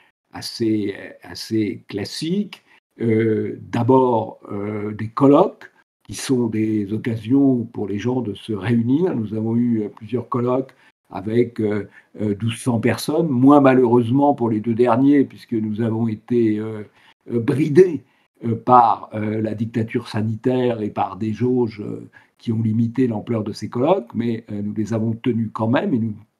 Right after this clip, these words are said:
tenions à les connaître. Donc les colloques, c'est des occasions de réflexion, bien sûr. On a traité un certain nombre de thèmes,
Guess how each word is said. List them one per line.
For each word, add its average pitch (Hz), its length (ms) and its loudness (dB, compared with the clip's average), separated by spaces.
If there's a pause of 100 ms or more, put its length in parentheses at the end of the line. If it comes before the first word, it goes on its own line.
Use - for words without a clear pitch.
(120)
tenions 135 560 2
à - 80 -16
les 95 100 -10
connaître. 123 420 -2 (320)
Donc 135 180 0
les 117 100 -4
colloques, 139 420 2 (180)
c'est 160 380 6
des 113 220 -2
occasions 120 420 0
de - 100 -8
réflexion, 113 540 -4
bien 107 200 -4
sûr. 196 320 -4 (320)
On 95 100 -10
a 98 80 -8
traité 107 600 2 (240)
un 95 100 -12
certain 104 320 -6
nombre 113 280 0
de 104 100 -4
thèmes, 110 420 -2